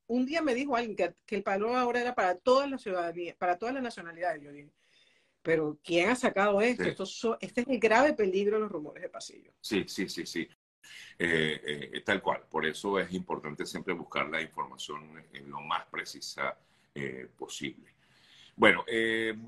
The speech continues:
Speaker 2: Yesenia, algunas de las preguntas que por supuesto ya surgen por aquí. Tengo consultas, eh, eh, por ejemplo, tengo T P S aprobado, llevo siete meses esperando el permiso de trabajo, ¿esto es normal?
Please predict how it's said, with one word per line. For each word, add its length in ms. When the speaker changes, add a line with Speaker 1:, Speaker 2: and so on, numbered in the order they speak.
Speaker 2:
Yesenia, 500
algunas 460
de 80
las 140
preguntas 440
que 140
por 160
supuesto 400
ya 380
surgen 420
por 180
aquí. 440
Tengo 300
consultas, 1000
eh, 420
eh, 240
por 180
ejemplo, 920
tengo 380
T 140
P 380
S 180
aprobado, 640
llevo 280
siete 460
meses 440
esperando 500
el 100
permiso 520
de 80
trabajo, 640
¿esto 240
es 80
normal? 460